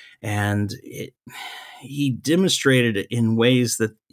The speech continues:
that he could, they could understand. He, he showed them his love for them. And I think as fathers, we really need to spend that time,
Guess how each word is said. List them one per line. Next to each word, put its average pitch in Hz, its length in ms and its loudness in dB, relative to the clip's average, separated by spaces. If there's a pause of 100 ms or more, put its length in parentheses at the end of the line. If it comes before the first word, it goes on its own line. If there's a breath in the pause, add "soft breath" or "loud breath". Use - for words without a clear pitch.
(200)
that 113 220 0
he 156 140 -2
could, - 180 -6
they 135 100 4
could 135 140 2
understand. 117 680 2
He, 104 200 -2
he 104 140 -6
showed 135 320 4
them 117 120 4
his 107 160 -2
love 104 380 0
for 101 120 -6
them. 95 280 -4
And 98 100 -4 (320 loud breath)
I 175 40 -2
think 226 120 6
as 139 140 4
fathers, 117 440 0
we 110 100 0
really 123 440 4
need 117 320 4
to 107 360 0
spend 127 420 4
that 113 160 0
time, 104 540 -2